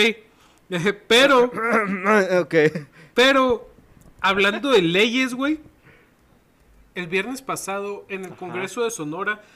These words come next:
Speaker 1: diputados locales discutieron la propuesta que la gobernadora Claudia Pavlovich presentó en mes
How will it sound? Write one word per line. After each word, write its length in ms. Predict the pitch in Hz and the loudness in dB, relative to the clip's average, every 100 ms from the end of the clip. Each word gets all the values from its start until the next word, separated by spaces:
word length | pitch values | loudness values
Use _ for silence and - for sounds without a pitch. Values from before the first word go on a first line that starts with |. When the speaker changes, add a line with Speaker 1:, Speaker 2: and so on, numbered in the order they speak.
| _ - | _ -10
Speaker 1:
diputados 560 | 190 180 170 208 254 | -10 -10 -6 -4 -4
locales 480 | 190 - 214 247 208 | -6 -6 -6 -6 -8
discutieron 640 | 202 - 180 - 196 247 | -12 -14 -16 -6 -4 -2
la 140 | 240 233 | -2 -4
propuesta 600 | 160 - 226 247 226 - | -10 -4 -4 -4 -8 -10
que 80 | 185 | -8
la 100 | 180 | -8
gobernadora 680 | 165 165 156 151 180 202 - | -6 -8 -8 -8 -6 -8 -4
Claudia 300 | 220 240 247 | -6 -4 -6
Pavlovich 460 | 202 165 160 233 | -6 -6 -12 -10
presentó 540 | - 208 - 165 160 220 | -8 -6 -8 -10 -8 -8
en 140 | 220 | -6
mes 300 | 208 196 | -8 -8